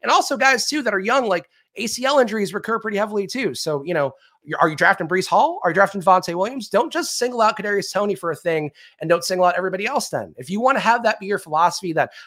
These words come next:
I don't wanna take on any, any injury risk in my portfolio, then A, you probably shouldn't draft any N F L players 'cause they all get hurt. But B, like, you're just doing it to kind of validate your other thoughts and what you wanna believe. And I think that's a ju-, like, a,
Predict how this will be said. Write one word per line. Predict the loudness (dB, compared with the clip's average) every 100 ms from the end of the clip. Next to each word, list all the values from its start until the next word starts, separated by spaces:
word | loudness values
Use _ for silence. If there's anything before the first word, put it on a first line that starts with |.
| 2
I | 4 6
don't | 4
wanna | 0
take | -2 -2
on | -2
any, | -2 -4 -4 -4
any | 0 0 2
injury | 0 -2
risk | -2 -4
in | -2
my | -2
portfolio, | -2 -6 -2 0 0 -2 -4 _ _ 0
then | 0 0 -10 _ _ 0
A, | 2 2
you | 2
probably | 2 4 2
shouldn't | -4 -4
draft | 0 2 0
any | -2 0
N | 0
F | 0
L | 0
players | 0 -2 -2
'cause | -6 0
they | 4
all | 4
get | 4 0
hurt. | 2 0 -4 _ _ 0
But | 0 0
B, | -2 0 0
like, | 0 0 -4
you're | -10 -8
just | -6 -2 0 0 -2 -6
doing | -4 -2 -2
it | -4 -6 -14 -10
to | -6
kind | -4 -2
of | 0
validate | 2 4 2 -2 0
your | -2
other | -2
thoughts | 0 0 0 -4 -18 _ _
and | -2
what | -2 -2
you |
wanna | 2 4 4
believe. | 0 -4 -4 -10 _
And | 0
I | 0
think | 2
that's | 2 2
a | -2
ju-, | -8 -10 -12 -12
like, | -10
a, | -8